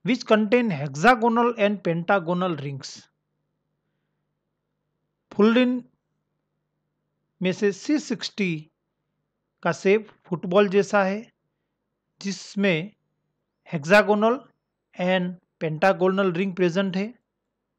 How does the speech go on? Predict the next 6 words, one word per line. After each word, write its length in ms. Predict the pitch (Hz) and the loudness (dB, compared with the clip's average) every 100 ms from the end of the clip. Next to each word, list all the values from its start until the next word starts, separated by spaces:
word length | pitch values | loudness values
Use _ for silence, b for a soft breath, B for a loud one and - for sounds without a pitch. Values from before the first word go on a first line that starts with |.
| _ _ _ _ _ _ _ _ _ _ _ _ _ _ _ _ _ | _ _ _ _ _ _ _ _ _ _ _ _ _ _ _ _ _
C 280 | - 294 | -4 -2
sixty 500 | 269 269 - - 262 240 233 | 0 -2 -8 -2 -2 0 -4
is 180 | 202 - _ _ _ - | -4 -12 _ _ _ 0
also 360 | 190 202 247 | 2 2 0
called 440 | 226 214 220 196 170 | 2 4 4 2 0
Buckminster 560 | 254 247 226 175 196 | -2 0 -4 -2 -4